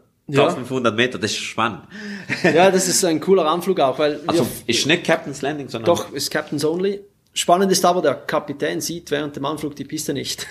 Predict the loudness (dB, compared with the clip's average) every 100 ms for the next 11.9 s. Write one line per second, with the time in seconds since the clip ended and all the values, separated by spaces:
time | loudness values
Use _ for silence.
0 | -2 0 2 2 4 0 2 0 2 2
1 | 4 4 2 2 2 2 2 4 2 0
2 | -2 -2 -4 -2 0 0 0 -2 0 -2
3 | 0 0 2 -2 0 -2 -2 -2 -4 -4
4 | -4 -4 -4 -2 -2 -4 -6 -6 -2 0
5 | 2 2 2 0 -4 -6 -6 -6 -6 0
6 | 2 4 4 2 0 2 2 2 2 0
7 | -2 -2 0 0 -2 -4 _ -4 0 2
8 | 2 2 2 0 2 2 2 2 2 2
9 | 0 0 2 4 4 2 0 -4 -4 -2
10 | 2 4 4 2 2 2 2 2 -2 -4
11 | -2 -2 0 0 0 -2 -4 -12